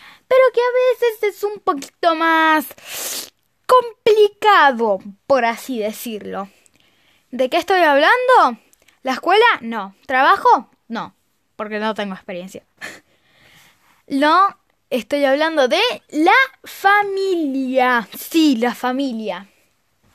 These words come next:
Que a veces está conformada por un papá, una mamá y tenés hermanos, a veces, o sos hijo único, si tenés la suerte. <clears throat> Bueno, cincuenta cincuenta, ¿eh? O sea,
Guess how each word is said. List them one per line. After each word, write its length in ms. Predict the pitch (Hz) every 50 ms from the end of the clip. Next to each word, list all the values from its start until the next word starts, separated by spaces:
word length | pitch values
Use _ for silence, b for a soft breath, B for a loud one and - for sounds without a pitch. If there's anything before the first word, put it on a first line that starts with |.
| b b b b b b b b b -
Que 100 | - 427
a 60 | 440
veces 200 | 415 403 392 349
está 220 | 339 294 - 262
conformada 500 | 247 247 226 226 247 240 233 240 233 233
por 140 | 220 220 214
un 100 | 214 208
papá, 420 | 202 214 220 - 311 320 330 330 320
una 220 | 277 240 220 220
mamá 420 | 220 226 240 269 294 311 311 311
y 180 | 320 311 277 247
tenés 320 | 226 233 208 208 208 196 -
hermanos, 680 | 208 214 226 240 247 247 240 240 233 240 240 226 -
a 100 | 185 196
veces, 540 | 202 233 240 233 - - 240 240 233 233 - 190
o 40 |
sos 240 | 196 - 208 208 190
hijo 240 | 226 214 185 202 208
único, 680 | 214 240 247 240 240 247 220 - - 233 240 240 240 240 _
si 120 | - 196 185
tenés 300 | 196 190 196 196 196 196
la 140 | 196 190
suerte. 520 | - - 226 226 226 220 220 233 233 233 233 b b b b b b b b b b b b b _ _
<clears throat> 420 | - 349 370 381 311 269 233 220 - _ _ _ _ _ _ _ - 233
Bueno, 300 | 269 254 240 247 262 269 - _ _ _ _ _
cincuenta 300 | 392 359 330 277 285 240
cincuenta, 500 | 233 226 220 - 208 208 - - - _
¿eh? 240 | - 226 247 269 247 b b b b b b b b b b _
O 60 | - 196
sea, 160 | 202 190